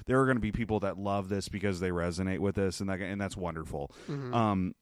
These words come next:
Speaker 1: th-, this one just didn't ever really hit a point of, like, "Oh shit,"
Speaker 2: Right.
Speaker 1: for me, you know,
Speaker 2: Yeah.
Speaker 1: like other works of his has.
Speaker 2: Mm-hmm.
Speaker 1: And so it's like, I don't know.
Speaker 2: Yeah. Um, the only other thing that I will say about it, um,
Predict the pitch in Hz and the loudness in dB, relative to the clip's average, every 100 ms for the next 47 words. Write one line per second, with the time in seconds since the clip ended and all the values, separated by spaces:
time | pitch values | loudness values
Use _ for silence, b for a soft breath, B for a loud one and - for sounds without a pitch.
0 | 107 127 - 113 123 127 - 131 110 104 | -2 0 0 0 2 2 4 4 4 2
1 | 104 98 85 104 92 98 95 90 90 85 | 0 -2 -4 -2 -2 -6 -8 -6 -6 -4
2 | 87 85 85 85 78 78 95 - 90 - | -2 -2 -2 -4 -8 -10 -10 -6 -6 -4
3 | 95 - 95 87 90 73 - 147 165 113 | -2 0 0 -4 -6 -10 0 6 6 6
4 | - - 147 135 113 107 110 101 95 90 | 4 6 8 8 4 -2 -2 -4 -6 -8
5 | 117 127 127 120 - 165 156 135 120 135 | -6 -2 0 0 -2 -2 2 2 4 2
6 | 127 123 113 101 110 110 - 110 92 98 | 2 2 2 0 -2 -2 -4 -8 -6 -6
7 | 87 - 143 143 73 73 - 175 135 127 | -6 -8 -2 0 -2 -6 -10 -2 0 2
8 | 120 131 117 92 117 101 90 - 107 95 | 2 2 2 -2 0 0 -2 -6 -4 -4
9 | 78 62 - _ B B B B - 135 | -6 -10 -18 _ B B B B -8 -4
10 | 123 117 - 170 165 139 123 143 185 214 | -2 -4 -2 0 2 0 -4 0 2 4
11 | 196 175 165 165 151 127 127 135 135 - | 4 4 2 -2 0 0 2 4 4 2
12 | 131 131 127 123 123 120 - _ _ _ | 2 2 2 2 2 -2 -4 _ _ _
13 | 135 131 120 117 113 | -2 0 0 -2 -10